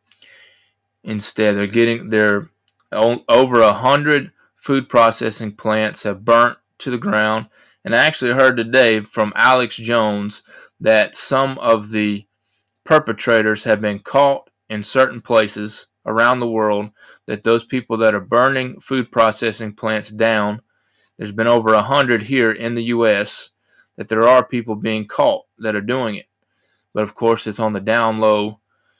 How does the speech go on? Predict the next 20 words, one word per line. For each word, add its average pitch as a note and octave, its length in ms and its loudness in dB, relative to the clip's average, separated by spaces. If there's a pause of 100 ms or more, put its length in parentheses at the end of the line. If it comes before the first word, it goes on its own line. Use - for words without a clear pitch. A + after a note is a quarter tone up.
(280)
Uh, G2+ 220 -2
they G#2 120 0
don't A2+ 180 -2
want A2+ 200 -6
you A2+ 80 -6
to A2 80 -2
know A#2 240 2
that G#2+ 160 -4
people A2 300 -4
are A2 80 4
actually A2 260 -2
setting A2 360 -4
fires A2+ 560 4
to A2 160 -6
the G#2 260 -6 (1080)
food G#2+ 500 0 (1160)
or G2+ 120 -6
killing A#2+ 400 -4
the G#2+ 80 -6
cattle. A2 540 0